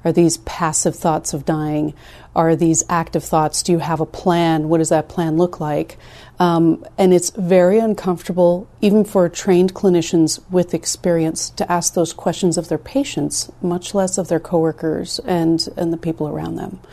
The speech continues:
And that's something that I'm really fighting actively to change. And now that I've been teaching at the University of Utah for, um, a year and a half or so, this is my second round now of teaching a batch of nurse practitioner students this Q P R curriculum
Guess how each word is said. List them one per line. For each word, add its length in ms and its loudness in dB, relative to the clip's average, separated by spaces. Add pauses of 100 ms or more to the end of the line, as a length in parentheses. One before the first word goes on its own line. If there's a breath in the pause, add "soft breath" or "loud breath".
(400 loud breath)
And 120 0
that's 160 0
something 320 0
that 100 0
I'm 160 0
really 400 4
fighting 580 2
actively 460 0
to 140 -8
change. 720 0 (580 loud breath)
And 380 0 (100)
now 280 4
that 100 4
I've 100 2
been 160 2
teaching 380 2
at 100 4
the 80 2
University 520 2
of 80 0
Utah 440 2
for, 640 -2
um, 560 -4
a 60 -2
year 220 2
and 80 0
a 20 -8
half 300 -8
or 40 -4
so, 380 -2 (460 loud breath)
this 200 -2
is 120 0
my 120 4
second 420 0
round 280 2
now 200 -2
of 120 -10
teaching 560 -2
a 80 0
batch 360 -6
of 120 -4
nurse 180 -2
practitioner 600 -6
students 540 -4
this 180 -6
Q 220 0
P 180 -4
R 160 -4
curriculum 640 -6